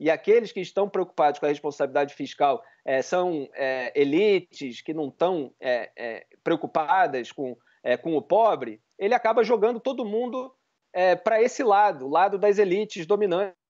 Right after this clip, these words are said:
ele posa ali como defensor dos pobres. Foi isso que ele sempre fez. E quando a gente vai explicar que a responsabilidade fiscal, como a Raquel bem fez, ela é fundamental, é, para a responsabilidade social, que é exatamente aquilo que prega o Pércio Arida, que foi escolhido pra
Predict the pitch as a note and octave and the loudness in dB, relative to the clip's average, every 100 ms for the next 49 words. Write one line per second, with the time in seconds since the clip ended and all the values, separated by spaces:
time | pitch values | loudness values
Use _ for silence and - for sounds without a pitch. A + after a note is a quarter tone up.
0 | - A3 - E3 F#3+ D#3 C#3 E3+ F#3+ G3+ | -8 -6 0 2 2 0 -4 -4 -2 -2
1 | G3 G3 G3+ D3+ - F3+ A3 F#3+ E3+ - | -2 -4 -4 -8 -6 -6 -2 2 2 0
2 | - G3 A3 - B3 G#3 G#3+ A3 - A3+ | -8 -4 -4 -2 -2 -2 -4 -4 2 4
3 | E3 - _ _ _ C#3+ F#3+ A3 G#3 G#3 | 4 -4 _ _ _ -6 -2 2 0 0
4 | F#3+ G3 - - _ _ G#3+ F3+ F3 D#3 | 2 0 0 -10 _ _ -4 0 2 2
5 | - F3 D3+ D#3 - D3+ F3 F#3 G#3+ F3 | 2 -2 -4 -6 -6 -2 -2 -2 -8 -6
6 | - D#3+ B2+ C#3 C#3 D3+ D#3+ D#3+ D#3+ E3 | 2 4 4 -2 -4 -4 -2 2 0 0
7 | D3 B2 - _ - C#3+ D#3 F3 F3 A3+ | -2 -2 -4 _ -2 4 4 2 0 0
8 | G#3+ G3+ F3 D3+ D3+ C3+ - _ _ _ | 0 2 -2 0 2 2 0 _ _ _
9 | - C3 C3 F#3+ F#3+ D#3 D3 D#3 C#3 C#3 | -2 0 2 0 0 -2 -6 -8 -6 -4
10 | C3+ C#3 - C3+ - F#3+ G3+ G#3+ E3 G#3 | -2 -2 -4 -8 0 2 2 0 0 -2
11 | A3 G#3 G#3 E3+ - G3+ E3+ E3+ E3+ D#3+ | -2 -6 -6 -8 -6 -8 -4 -2 0 0
12 | - D#3 - C3+ D3 A#3+ E3 - E3 - | 0 -4 -2 -4 -4 -6 -8 -8 -10 -4
13 | C#3+ F#3+ E3 | -4 -2 -2